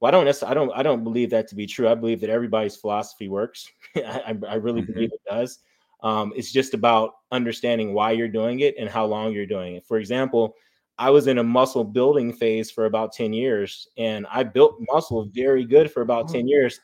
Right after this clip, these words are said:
Speaker 1: until, until I hurt my back because I didn't change my training phase for so long. So there's an example of something that was very great actually turning into something that's very bad because I overtrained my body. Um, so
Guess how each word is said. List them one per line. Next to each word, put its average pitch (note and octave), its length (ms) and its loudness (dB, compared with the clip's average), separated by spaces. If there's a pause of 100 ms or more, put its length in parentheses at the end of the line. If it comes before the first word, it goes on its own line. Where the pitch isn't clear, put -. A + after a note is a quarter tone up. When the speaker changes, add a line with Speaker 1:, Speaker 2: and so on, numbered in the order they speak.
Speaker 1:
until, D3 440 4
until C#3+ 360 2
I C3 100 4
hurt C#3 220 4
my A#2+ 100 -2
back C#3 380 -2
because A#2+ 560 0
I A#2+ 120 -4
didn't C3 440 -2
change C3 360 -4
my A#2 180 -4
training C#3 400 -4
phase A2+ 340 -2
for A2+ 100 -8
so A2+ 220 -2
long. G#2+ 380 -6 (300)
So A2+ 100 -10
there's C#3 200 6
an D3 80 0
example C3 440 0
of A#2 60 0
something A#2+ 260 -2
that A#2 100 0
was G#2+ 140 -2
very A#2 280 0
great C3+ 440 0 (520)
actually C3+ 340 -4
turning C3+ 340 2
into B2 200 -2
something B2 340 -2
that's A#2 160 0
very A#2 300 0
bad A#2+ 500 -4
because A2 200 -8
I G#2+ 100 -4 (100)
overtrained B2 600 4
my G2+ 120 -6
body. G2 440 -4 (500)
Um, A2+ 360 -6
so B2 440 2